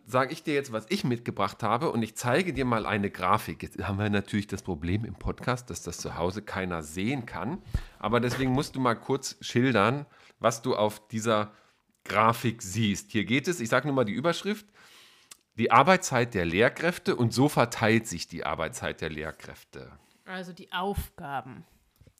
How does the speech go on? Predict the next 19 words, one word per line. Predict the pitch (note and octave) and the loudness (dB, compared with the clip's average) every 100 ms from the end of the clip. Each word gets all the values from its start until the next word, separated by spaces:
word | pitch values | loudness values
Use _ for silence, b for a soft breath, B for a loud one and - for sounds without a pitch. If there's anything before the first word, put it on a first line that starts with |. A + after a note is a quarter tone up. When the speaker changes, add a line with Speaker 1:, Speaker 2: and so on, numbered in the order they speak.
| b b b b b b b b _ - | b b b b b b b b _ -8
Speaker 2:
Ganz | F#3 G#3+ A#3 - | -2 0 -2 -8
oben | - G#3 A3 B3 | -4 -2 0 0
mit | C4 C#4 C#4+ | 2 0 -2
fünfunddreißig | - - B3 B3+ A#3+ F#3+ F3 G3+ A3+ - A3+ G#3+ | -16 -4 -2 0 -2 -2 -2 -2 -4 -8 -12 -10
Komma | - F3+ - | -6 -4 -2
ein | G#3+ | -2
Prozent | - G#3 G3+ G3+ | -4 -4 -2 -4
steht | - F3+ F#3+ - | -6 -6 -6 -2
Unterricht. | A3 G#3 - E3 F#3 F3+ - - - | 2 2 2 -6 -8 -14 -16 -18 -6
Dann | G#3+ A3 A3 | -2 -2 -2
unterrichtsnahe | G#3 A3+ A#3 G#3 G3+ - E3+ E3+ G3 F3+ | -2 -2 -2 -4 -6 -6 -4 0 0 0
Lehrarbeit, | E3 E3 F3 G#3 G#3+ - F3 E3+ D#3+ E3+ - - | -2 -2 -2 -4 -6 -8 -10 -6 -6 -8 -14 -18
Sternchen. | - F#3 G3 G#3+ - B3+ B3+ C4 b b b b | -12 -8 -6 -6 -8 -4 -4 -4 b b b b
Ah, | - D#3+ D#3+ - | -2 0 -2 -6
Korrekturen, | G3 G3+ G3 - F#3+ E3+ G3 | -2 0 -2 -4 -6 -4 -6
Unterrichtsvor- | - G3 G#3 F3+ - - G#3 G3+ | -4 -6 -6 -8 -10 -6 -4 -2
und | E3+ | -4
Nachbereitung, | F#3 G3+ - G3 G3 - G3+ | -4 -4 -6 -4 -4 -4 -6
Prüfungen | G3+ A3 G#3 G#3 G#3 G3+ | -4 -8 -8 -6 -6 -6